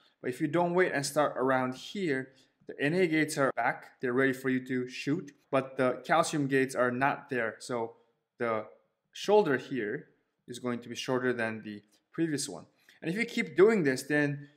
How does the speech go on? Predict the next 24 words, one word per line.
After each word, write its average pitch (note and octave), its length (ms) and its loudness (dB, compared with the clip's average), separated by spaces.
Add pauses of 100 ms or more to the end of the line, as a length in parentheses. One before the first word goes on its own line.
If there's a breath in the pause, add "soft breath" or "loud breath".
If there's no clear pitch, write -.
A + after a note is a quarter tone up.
the D3+ 60 -10
shoulder G#3 340 4
gets E3+ 360 -4
shorter F#3 300 4
and D#3 120 2
shorter, G3 280 4
eventually E3 560 0
bunch D3+ 320 -2
of C#3+ 80 -2
lines. D3+ 480 -4 (120)
And B2+ 140 0
this F3 180 2
is F3 140 2
the C3 140 2
delayed A#2+ 380 4
after A2+ 380 0
depolarization. G#2+ 920 -10 (140)
Now D3 100 0
let's D3 160 -2
talk D#3 220 2
about D3 160 2
some D3 140 0
of C3+ 180 0
the A#2+ 240 4